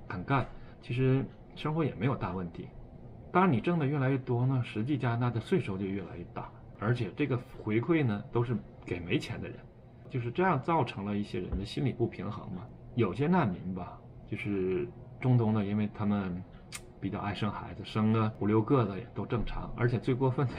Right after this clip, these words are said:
有一个生了，好像也生了十八个孩子，具体还有采访的，就说那个，“我很珍惜我和孩子相处的这时，时间。”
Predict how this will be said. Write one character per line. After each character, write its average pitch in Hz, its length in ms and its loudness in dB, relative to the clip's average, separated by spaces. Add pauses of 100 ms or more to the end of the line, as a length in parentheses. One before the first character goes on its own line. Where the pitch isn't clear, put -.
有 120 280 4
一 110 40 -6
个 113 200 0 (720)
生 139 360 4
了， 123 280 4 (160)
好 - 220 -12
像 151 140 0
也 127 100 2
生 139 180 -2
了 143 80 4
十 135 200 0
八 143 200 2
个 147 120 2
孩 - 260 -6
子， 90 100 -10 (320)
具 - 140 2
体 120 100 4
还 104 140 2
有 127 100 6
采 127 300 0
访 127 100 2 (140)
的， - 60 -12 (400)
就 101 60 0
说 98 180 -2
那 95 160 -2
个 92 160 -4 (400)
，“我 135 120 2
很 185 200 6
珍 233 160 8
惜 220 160 6
我 165 120 8
和 143 160 2
孩 127 220 0
子 160 140 2
相 165 240 4
处 127 100 -2
的 104 80 -2
这 117 80 0
时， 117 220 -2
时 - 180 -8
间。” 101 160 -2